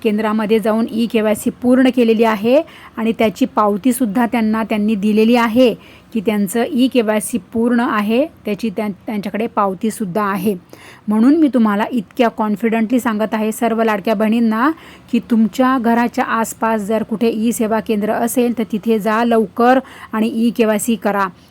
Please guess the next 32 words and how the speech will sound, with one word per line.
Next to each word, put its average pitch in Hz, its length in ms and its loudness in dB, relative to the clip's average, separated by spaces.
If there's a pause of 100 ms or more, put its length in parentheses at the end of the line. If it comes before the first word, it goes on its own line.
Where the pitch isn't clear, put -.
(120)
कारण 220 340 2
की 254 80 -2
कसं 262 280 2
होतं 247 200 2
माहिती 233 280 0
का, 220 220 -4
नंतर 220 420 0
मग 247 200 4
खूप 247 180 2
गर्दी 220 340 0
होणार, 220 460 2 (320)
नंतर 220 360 0
तुमचा 220 320 0
नंबर 214 260 0
लागणार 208 380 0
नाही 214 300 -2 (440)
वगैरे 214 360 0
वगैरे. 185 320 -2 (420)
तर 220 140 2
तुम्ही 233 380 2
लवकर 220 400 0
जाऊन 220 280 -2
ईकेवायसी 220 600 -2
करा. 196 280 -4 (400)
आणि 233 320 2 (840)
अजून 247 360 4
जे 285 120 2
तुम्हाला 254 280 4
दोन 240 200 0
ऑप्शन 233 260 0
सांगितलेले 220 380 -2
आहे 226 260 -2